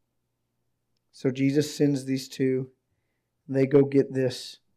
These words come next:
colt. He tells them in verse thirty, I think, a significant fact. It's a colt on which no one has ever sat. Luke doesn't record it, but Matthew and John record it.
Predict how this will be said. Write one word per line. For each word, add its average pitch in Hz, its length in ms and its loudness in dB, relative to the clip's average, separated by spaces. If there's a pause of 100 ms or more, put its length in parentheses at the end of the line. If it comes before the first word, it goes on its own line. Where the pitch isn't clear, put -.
(140)
colt. 135 540 0 (840)
He 151 100 2
tells 156 540 2
them 135 320 -2
in 135 180 -4
verse 131 320 -6
thirty, 131 560 0 (340)
I 143 140 4
think, 143 320 -2
a 131 60 -2
significant 135 840 -6
fact. 131 460 -6 (1200)
It's 139 180 -4
a 127 60 -4
colt 165 440 4
on 135 200 -2
which 135 260 -4
no 135 240 0
one 143 280 0
has 135 340 -8
ever 131 260 -6
sat. 120 460 -10 (3250)
Luke 175 300 6
doesn't 143 260 6
record 131 420 0
it, 147 160 4
but 135 140 2
Matthew 143 480 2
and 127 140 -4
John 143 340 2
record 131 440 -2
it. 143 160 2